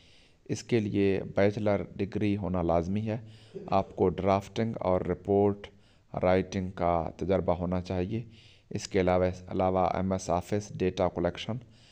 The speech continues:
का भी एक्सपीरियंस होना चाहिए। कोहाट और लकी मरवत और करक में आपकी ड्यूटी होगी। बैचलर डिग्री और साथ में कम अज़ कम एक साल का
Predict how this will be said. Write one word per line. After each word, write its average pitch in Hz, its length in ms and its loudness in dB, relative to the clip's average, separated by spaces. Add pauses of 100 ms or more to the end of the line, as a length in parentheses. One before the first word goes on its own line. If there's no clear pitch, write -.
(440)
का 95 100 4
भी 87 160 2
एक्सपीरियंस 90 520 -2
होना 90 160 -2
चाहिए। 78 400 -4 (580)
कोहाट 107 560 4
और 95 300 2
लकी 92 380 0
मरवत 95 560 -2 (560)
और 85 360 -2
करक 98 300 2
में 90 120 -2
आपकी 87 340 -2
ड्यूटी 92 320 -2
होगी। 107 340 -4 (760)
बैचलर 107 440 4
डिग्री 107 580 0 (480)
और 95 360 0
साथ 98 440 -2
में 87 300 -2 (140)
कम 95 140 -2
अज़ 92 100 -4
कम 92 260 -4
एक 95 220 0
साल 85 320 -2
का 85 380 -4